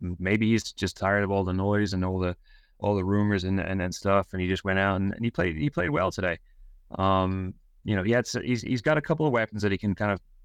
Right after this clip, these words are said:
uh, you know, focus on. D J Moore, obviously. D'Onta Foreman played pretty good. Um, Lions, like you said,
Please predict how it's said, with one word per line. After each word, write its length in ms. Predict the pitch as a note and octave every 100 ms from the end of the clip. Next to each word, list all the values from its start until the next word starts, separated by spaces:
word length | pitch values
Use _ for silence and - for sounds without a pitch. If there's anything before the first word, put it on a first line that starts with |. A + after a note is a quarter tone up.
| -
uh, 380 | - F#2 F2+ F2 - - -
you 100 | F#2
know, 260 | F2 E2+ - - - - - _
focus 400 | - F#2+ F2+ -
on. 220 | F#2 F2+
D 180 | F2 G2+
J 160 | F#2+ F#2+
Moore, 260 | F#2 F#2
obviously. 360 | F2+ F#2 E2+ G2
D'Onta 300 | F#2 G#2+ G#2
Foreman 380 | - G#2 G2+ F#2
played 240 | G2 F2+
pretty 220 | F#2+ F2+
good. 240 | F2 F2 F2+ _ - - - _ -
Um, 580 | F2+ F2 F2 F2 F2 F2 _ _ _ - - - - -
Lions, 440 | G2 A2 A#2 A#2+
like 160 | A2 G#2
you 80 | F#2+
said, 360 | G#2+ A2 A2